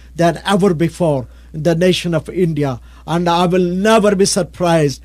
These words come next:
That's my heart cry. That's my desire. Before I die, you know, before God calls me home,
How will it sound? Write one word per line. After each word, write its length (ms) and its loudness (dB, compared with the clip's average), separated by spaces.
That's 360 0
my 180 0
heart 420 -2
cry. 520 -2
That's 320 -2
my 180 0
desire. 580 0
Before 380 2
I 120 4
die, 520 2
you 100 0
know, 180 4
before 380 2
God 340 2
calls 320 0
me 120 0
home, 380 2